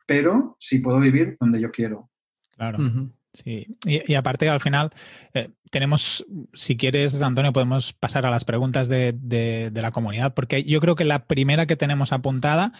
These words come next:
Speaker 2: también encaja un poco con, con esto que estábamos hablando sobre que la persona escoge, pues, la ventaja de poder vivir, eh, donde decida o donde quiera, pero seguramente también tiene que ver algo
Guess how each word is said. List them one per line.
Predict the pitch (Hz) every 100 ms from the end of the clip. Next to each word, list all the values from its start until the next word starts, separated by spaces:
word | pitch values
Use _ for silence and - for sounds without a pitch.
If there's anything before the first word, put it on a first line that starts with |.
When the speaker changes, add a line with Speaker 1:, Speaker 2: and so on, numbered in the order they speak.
| - - -
Speaker 2:
también | 143 143 151
encaja | 160 147 139 165
un | 147
poco | 139 139 147
con, | 139 131 123 120
con | - 127
esto | 127 -
que | 127
estábamos | - 127 123 123
hablando | 123 131 135 107
sobre | 120 107 104
que |
la | 104
persona | 107 - 131 123
escoge, | - 135 - 113 101
pues, | 113 101
la | 113 98 98
ventaja | 104 107 - 123
de | 117
poder | 117 110
vivir, | 113 113 113 - - - - - -
eh, | 113 104 101 101 95 90 123 _ _ _
donde | 117 117 120 107
decida | 98 - 135 127 117
o |
donde | 110 113 110
quiera, | 123 139
pero | 156 120 113 _
seguramente | - 123 123 123 127
también | 139 127 127 123
tiene | 131
que | 131 123
ver | 127 127
algo | 123 123 139